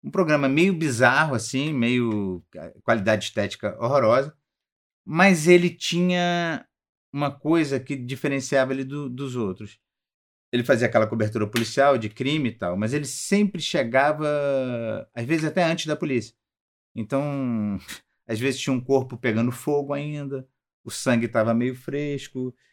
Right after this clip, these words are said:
então tinha umas coisas assim, e isso dava uma, uma,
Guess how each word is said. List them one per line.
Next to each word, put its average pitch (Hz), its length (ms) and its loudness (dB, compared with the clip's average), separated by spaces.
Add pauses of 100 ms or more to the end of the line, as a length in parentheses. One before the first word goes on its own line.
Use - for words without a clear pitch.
(180)
então 156 460 -4
tinha 175 240 -4
umas 175 160 -2
coisas 165 340 0
assim, 175 640 0
e 156 240 2
isso 196 220 2
dava 104 500 2
uma, 104 380 -2
uma, 92 720 -4